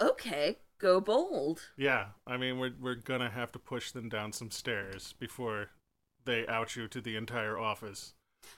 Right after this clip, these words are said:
Speaker 1: Okay, that's not the taking your boss out method that I thought you were going for.
Speaker 2: No, not dating, not dating our boss.
Speaker 1: I, you know,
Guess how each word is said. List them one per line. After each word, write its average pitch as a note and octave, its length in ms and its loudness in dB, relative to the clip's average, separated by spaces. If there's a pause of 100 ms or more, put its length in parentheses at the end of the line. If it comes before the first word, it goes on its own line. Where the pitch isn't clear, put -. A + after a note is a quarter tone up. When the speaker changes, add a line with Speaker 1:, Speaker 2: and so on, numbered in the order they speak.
(140)
Speaker 1:
Okay, D4+ 380 12
that's C4 300 6
not C#4 320 8
the C4 160 4
taking A3+ 560 0
your G3 120 6
boss F#3+ 340 4
out E3+ 240 4
method F3 500 2
that E3+ 160 6 (100)
I D#3+ 80 4
thought F3+ 300 6
you F3+ 100 4
were E3+ 120 8
going D3+ 420 4
for. - 380 2 (100)
Speaker 2:
No, C3+ 380 4
not A#3+ 300 6
dating, C3+ 520 6
not D3+ 200 -2
dating A#2 300 2
our G2+ 120 0
boss. G2+ 560 -8 (640)
Speaker 1:
I, A3 180 2 (140)
you C4+ 200 8
know, C#4 300 12